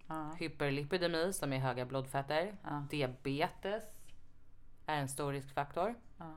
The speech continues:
Speaker 2: Övervikt.
Speaker 1: Mm.
Speaker 2: Rökning.
Speaker 1: Mm.
Speaker 2: Inaktivitet.
Speaker 1: Mm.
Speaker 2: Hereditet. Och det är ju exakt samma som vid, eh,
Speaker 1: Vid stroke, ja.
Speaker 2: vid stroke.
Speaker 1: Ja, så
Speaker 2: Och vid
Speaker 1: det
Speaker 2: stroke ska man inte glömma heller att förmaksflimmer är en väldigt stor riskfaktor.
Speaker 1: Ja, men precis.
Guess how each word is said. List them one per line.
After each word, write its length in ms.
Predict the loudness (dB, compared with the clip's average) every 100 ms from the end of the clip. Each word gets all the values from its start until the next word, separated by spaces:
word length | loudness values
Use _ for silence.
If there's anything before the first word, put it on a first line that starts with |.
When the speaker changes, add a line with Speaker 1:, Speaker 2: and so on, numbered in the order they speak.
| -6 2
Speaker 2:
Övervikt. 760 | 4 4 4 2 2 -6 -12 -14 -14 -16 -14 -8
Speaker 1:
Mm. 320 | -6 -6 -6
Speaker 2:
Rökning. 640 | 2 4 4 2 0 0 0 -4 -10 -18 -20 -18 -18 -14
Speaker 1:
Mm. 160 | -10 -4
Speaker 2:
Inaktivitet. 1160 | 0 2 2 0 -4 -4 -2 2 2 0 -4 -14 -16 -16 -16 -14 -14 -12
Speaker 1:
Mm. 280 | -10 -10 -6
Speaker 2:
Hereditet. 1300 | 4 6 6 4 2 0 -2 0 2 0 -6 -14 -16 -20 -14 -6
Och 120 | -2
det 80 | 0
är 60 |
ju 100 | 4
exakt 380 | 4 4 2 4
samma 280 | 2 4 2
som 300 | 0 0 0
vid, 320 | -2 -2 -4
eh, 220 | -4 -4 -6 -10 -18 -20 -20 -20 -18 -18 -20 -20 -14
Speaker 1:
Vid 120 | -10 -4
stroke, 300 | -2 -2 -4
ja. 60 | -2
Speaker 2:
vid 120 | -2
stroke. 460 | 4 6 6 0 -14 -2
Speaker 1:
Ja, 80 | 8 8
så 40 |
Speaker 2:
Och 60 | 8
vid 60 | 2
Speaker 1:
det 40 |
Speaker 2:
stroke 320 | 6 8 8
ska 120 | 4 0
man 100 | 0
inte 120 | 2
glömma 240 | 2 4
heller 180 | 4 4
att 120 | 0
förmaksflimmer 800 | 0 2 4 2 -2 0 0 2
är 280 | 2 2 0
en 240 | -4 -2
väldigt 380 | -2 0 -2 -4
stor 180 | -4 -4
riskfaktor. 600 | -6 -8 -10 -8 -6 -4 2
Speaker 1:
Ja, 140 | 2
men 180 | 2 0
precis. 380 | -2 -2 -4